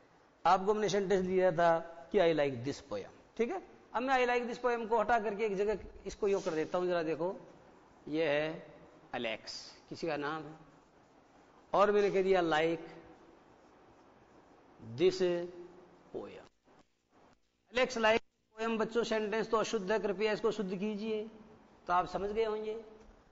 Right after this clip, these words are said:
कि वर्ब की फर्स्ट फॉर्म का प्रयोग हो रहा है, ये सब्जेक्ट है, ये वर्ब है, जबकि हम जानते हैं कि ये singular subject है, इसलिए वर्ब की फर्स्ट फॉर्म नहीं आ सकती, बल्कि क्या आएगा,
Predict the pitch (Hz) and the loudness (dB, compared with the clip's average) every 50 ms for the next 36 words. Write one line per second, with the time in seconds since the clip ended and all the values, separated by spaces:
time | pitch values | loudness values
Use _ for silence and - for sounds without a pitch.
0 | - - _ _ _ - - - 254 277 269 269 269 240 220 262 262 - 254 240 | -20 -20 _ _ _ -20 -6 0 2 4 6 6 4 4 2 -2 0 2 2 0
1 | - - 262 269 277 269 240 269 247 202 233 233 233 233 233 226 226 226 220 220 | 4 4 4 4 4 4 4 4 4 2 2 2 2 4 4 6 6 6 6 6
2 | 220 226 226 208 220 208 185 160 160 202 214 190 - - 214 208 208 208 208 202 | 6 4 2 0 0 -2 -4 -2 0 0 0 0 2 2 4 6 6 6 6 4
3 | 190 185 170 165 180 196 202 202 180 175 190 196 196 202 202 185 190 175 170 185 | 2 0 2 2 2 2 2 2 2 2 4 4 4 2 2 0 -2 -4 -2 -2
4 | 190 185 190 185 175 180 175 175 185 160 165 185 185 185 185 180 180 185 185 180 | 0 0 0 0 0 0 0 0 -2 -2 -2 -2 0 0 0 -2 -2 -2 -2 -2
5 | 165 - 190 180 175 175 175 180 175 - 175 165 151 151 165 170 151 151 175 175 | -2 0 -2 -2 0 0 0 0 -2 -2 -4 -6 -4 -2 -2 -2 -2 -2 -2 -2
6 | 160 165 175 170 165 165 160 156 156 160 170 151 160 156 - - - 175 165 160 | -2 -2 -2 0 0 0 0 -2 -2 -2 -4 -2 -2 -6 -6 -4 -2 -2 0 0
7 | 156 143 151 165 170 165 - 170 151 - 165 175 170 160 160 160 151 165 160 - | 0 0 -2 0 0 0 -2 -2 -4 -2 -2 -2 0 0 -2 -2 -2 -4 -4 -2
8 | 170 156 147 156 160 165 160 156 160 160 | 0 0 0 0 2 2 2 2 2 2